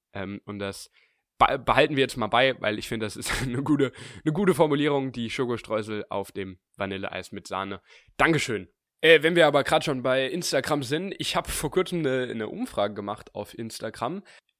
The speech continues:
Wie auch immer und aus welchen Gründen auch immer haben die, ich glaub, dreihundert Leute gesehen.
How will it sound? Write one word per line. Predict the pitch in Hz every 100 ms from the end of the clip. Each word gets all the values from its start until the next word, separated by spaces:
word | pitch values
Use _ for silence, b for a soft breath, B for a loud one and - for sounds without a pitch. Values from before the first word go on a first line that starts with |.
| _ _
Wie | 147 147 220
auch | 170 -
immer | 160 202 180
und | 147
aus | 127 131 - 123
welchen | 156 170
Gründen | 156 180 156
auch | 147
immer | - 160 139
haben | 131
die, | 131
ich | -
glaub, | - - -
dreihundert | 98 117 180 147 208 202 151
Leute | 113 104 143 180
gesehen. | 156 147 139 190 262 294